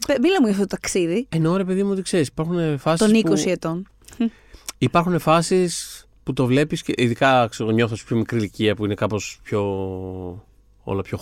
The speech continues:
Speaker 2: hopeful και πιο ρομαντικά και αυτό. Είναι σε
Speaker 1: Ναι.
Speaker 2: φάση, "Α, τι ωραία, α, τα ξαναβρήκανε" και τα λοιπά. "Α, λα, λα,
Speaker 1: Μμμ.
Speaker 2: τι ωραίο". Μετά κάποια στιγμή
Speaker 1: Μμμ.
Speaker 2: περνάς στη φάση που λες ότι, "Ωραία, τα ξαναβρήκανε, θα ξανακάνουν τα ίδια λάθη".
Speaker 1: Θα πάθουν τα, θα κάνουν τα ίδια πράγματα.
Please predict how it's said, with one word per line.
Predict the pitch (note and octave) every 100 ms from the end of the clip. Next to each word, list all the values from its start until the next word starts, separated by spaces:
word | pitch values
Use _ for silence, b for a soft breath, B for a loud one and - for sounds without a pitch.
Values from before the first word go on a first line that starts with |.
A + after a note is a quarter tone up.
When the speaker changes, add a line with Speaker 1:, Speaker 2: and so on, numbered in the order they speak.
| -
Speaker 2:
hopeful | G2+ A2 A2
και | G2 G2+
πιο | - G#2 G2 G2 G2 F#2+
ρομαντικά | F#2+ F#2+ F#2 F#2+ F#2+
και | F#2+ F#2+ F#2 F2+
αυτό. | F#2 A2+
Είναι | C3+
σε | F#3
Speaker 1:
Ναι. |
Speaker 2:
φάση, | D#3 C#3 D3+ B B B B
"Α, | B2 C#3+ C#3+ C3+
τι | - D3
ωραία, | A2+ B2 C#3 C3
α, |
τα | B2+
ξαναβρήκανε" | - A2+ G#2 C3+ C#3 A#2+
και |
τα | A#2
λοιπά. | A2 G2+ G2 F#2 B2+
"Α, | C3+
λα, | A#2
λα, | G3+ G3
Speaker 1:
Μμμ. | F#3 F#3+ _
Speaker 2:
τι | -
ωραίο". | A2 F#2+ F#2 G#2+ B B B B B
Μετά | G3+
κάποια | G#3+ F#3+
στιγμή | G3+
Speaker 1:
Μμμ. |
Speaker 2:
περνάς | A3 G#3
στη | -
φάση | G#3 G#3 - _ -
που |
λες | G3 G3
ότι, | G3 G3+ F#3 - - - _ - _ _ - -
"Ωραία, | C#3 -
τα |
ξαναβρήκανε, | - B2+ B2+ F#3+ G#3 G#3 G#3 _ _ - - -
θα | -
ξανακάνουν | - E3 E3+ D3
τα | C3
ίδια | C#3
λάθη". | F#3+ A3+ A3 G#3+
Speaker 1:
Θα | A3
πάθουν | - B3 -
τα, | A3 A3
θα | A3
κάνουν | A#3 A#3+
τα | A#3
ίδια | G#3 G3
πράγματα. | F#3+ F3+ D#3 C#3 D3